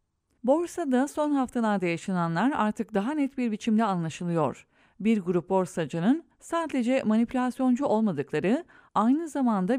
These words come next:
bir algı operasyonunun aparatı oldukları da bir biçimde ifşa oldu. Borsanın yükseldiği dönemde Bakan Nebati, "Hadi siz de gelin, bakın borsamız ne güzel kazandırıyor." anlamına gelen açıklamasından sonra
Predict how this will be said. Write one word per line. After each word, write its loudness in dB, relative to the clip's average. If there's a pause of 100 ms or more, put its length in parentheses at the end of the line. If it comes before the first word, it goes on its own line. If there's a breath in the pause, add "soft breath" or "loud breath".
bir 0
algı -2
operasyonunun 0
aparatı -2
oldukları -2
da 2
bir 0
biçimde 0
ifşa -6
oldu. 0 (600)
Borsanın -2
yükseldiği -2
dönemde 0
Bakan 0
Nebati, -2 (200 soft breath)
"Hadi -4
siz -4
de 2
gelin, -4 (180 soft breath)
bakın 2
borsamız 2
ne 2
güzel 0
kazandırıyor." 0
anlamına 0
gelen 0
açıklamasından 0
sonra 0